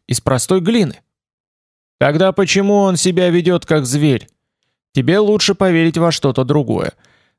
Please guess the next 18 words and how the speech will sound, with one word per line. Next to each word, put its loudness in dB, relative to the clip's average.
Например, 0
твой 2
Господь, -2
возжелав 0
сотворить -2
человека 0
и 2
не 2
найдя 2
под -4
рукой 0
подходящей -2
глины, 0
превратил 0
в -4
людей 0
стаю 0
волков. 0